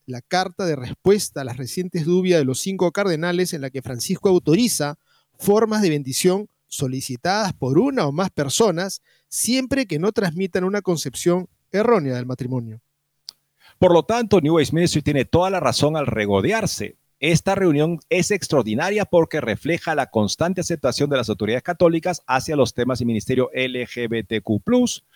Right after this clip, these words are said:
Speaker 2: Los papas y las autoridades eclesiásticas anteriores se habían opuesto a la hermana Janine y al ministerio New Ways. Este encuentro representa ahora una nueva apertura al enfoque pastoral y a la búsqueda de la justicia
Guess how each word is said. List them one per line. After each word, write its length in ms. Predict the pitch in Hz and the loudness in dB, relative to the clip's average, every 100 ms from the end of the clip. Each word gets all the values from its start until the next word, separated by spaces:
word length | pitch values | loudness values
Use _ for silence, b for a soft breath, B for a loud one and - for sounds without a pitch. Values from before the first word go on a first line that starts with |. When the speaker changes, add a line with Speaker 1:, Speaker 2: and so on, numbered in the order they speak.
| b b | b b
Speaker 2:
Los 260 | 101 107 95 | -2 -2 0
papas 380 | - 180 147 123 | 0 2 0 -2
y 40 | |
las 80 | 110 | -4
autoridades 380 | 95 101 113 139 | -4 -2 0 -2
eclesiásticas 520 | 139 117 131 156 131 - | -4 -6 -6 -6 -4 -4
anteriores 420 | 165 135 151 143 | -2 0 0 0
se 60 | |
habían 180 | 110 147 | 2 2
opuesto 460 | 117 - 240 240 139 | 0 2 2 4 2
a 20 | |
la 60 | 107 | 2
hermana 340 | 110 113 107 b - | 0 -2 -6 b 0
Janine 460 | 117 110 147 214 - _ - | 2 2 2 -2 -6 _ -4
y 60 | |
al 60 | 110 | -2
ministerio 720 | 107 107 - 143 156 190 240 b b - | 0 -2 2 4 6 6 4 b b 0
New 200 | 107 147 | 4 6
Ways. 540 | 240 202 92 - - b b | 4 2 -2 -8 -12 b b
Este 260 | 120 123 127 | -2 -2 -2
encuentro 360 | 113 127 127 117 | 2 2 4 2
representa 420 | 98 98 120 120 | 0 -2 -2 2
ahora 180 | 127 127 | 2 2
una 160 | 110 | 2
nueva 200 | 104 190 | 2 2
apertura 520 | 190 123 110 254 247 | 0 -2 0 2 4
al 60 | 127 | 2
enfoque 440 | 98 - 196 190 | 0 2 2 2
pastoral 580 | 147 135 - 107 98 101 b b b | 0 -2 0 2 0 -2 b b b
y 60 | |
a 60 | 117 | -2
la 100 | 107 | 2
búsqueda 400 | 190 - - 220 | 2 2 0 -2
de 100 | 190 | -2
la 80 | 127 | -2
justicia 1000 | 110 - - 240 165 - 110 117 190 | -2 -2 -4 -4 -2 -4 -2 -2 -2